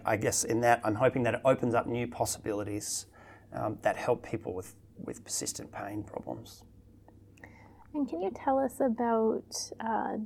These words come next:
Speaker 2: the V R that you use in the brain bus and how you use that to explain chronic pain to people, or what's happening with chronic pain?
Speaker 1: Sure, yeah. So,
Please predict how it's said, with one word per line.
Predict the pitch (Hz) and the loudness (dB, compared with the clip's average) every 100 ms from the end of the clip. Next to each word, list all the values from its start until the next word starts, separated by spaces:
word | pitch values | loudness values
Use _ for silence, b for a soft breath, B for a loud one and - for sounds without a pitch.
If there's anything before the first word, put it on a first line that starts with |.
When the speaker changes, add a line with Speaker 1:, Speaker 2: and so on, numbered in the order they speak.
| 226 | 0
Speaker 2:
the | |
V | 220 220 | 2 4
R | 214 214 | 4 2
that | - | 0
you | 220 | 0
use | 214 208 208 | 2 2 2
in | 214 | 2
the | 220 214 | 2 2
brain | 202 202 208 208 | 0 0 2 2
bus | 180 - - | 0 -2 -4
and | 202 | -4
how | - 214 208 | -2 0 2
you | 208 226 208 | 2 2 2
use | 202 202 202 | 2 0 2
that | 196 - | 0 0
to | - | -4
explain | 208 - - - 214 208 202 214 202 185 - - - - - | -4 -6 -14 -6 0 2 2 2 0 -2 -6 -14 -20 -20 -10
chronic | - 208 208 208 | 2 2 2 -4
pain | - 208 202 - | -8 -4 -4 -6
to | 214 | -10
people, | - - - - - - - - | -10 -10 -10 -10 -16 -20 -10 -4
or | 208 | -2
what's | - - | -2 -4
happening | - 220 208 214 | -4 -4 -4 -4
with | 226 - | -4 -4
chronic | 220 - - | -4 -4 -8
pain? | - - | -14 -12
Speaker 1:
Sure, | - 107 107 107 | -6 2 6 6
yeah. | 107 120 120 | 6 8 8
So, | - 135 127 127 | 8 10 12 10